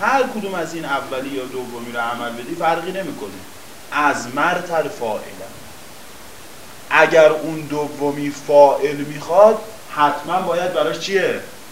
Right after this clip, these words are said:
ضمیر بیاری. درست شد؟ از مرتر فاعل، ضمیر میاری فاعل رو فی المهمل.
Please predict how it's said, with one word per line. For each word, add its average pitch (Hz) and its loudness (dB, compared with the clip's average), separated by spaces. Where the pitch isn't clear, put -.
ضمیر 117 -8
بیاری. 98 -10
درست 117 -4
شد؟ 160 -6
از 120 0
مرتر 131 -2
فاعل، 98 -4
ضمیر 123 -6
میاری 104 -6
فاعل 107 -8
رو 180 -8
فی - -4
المهمل. 104 -6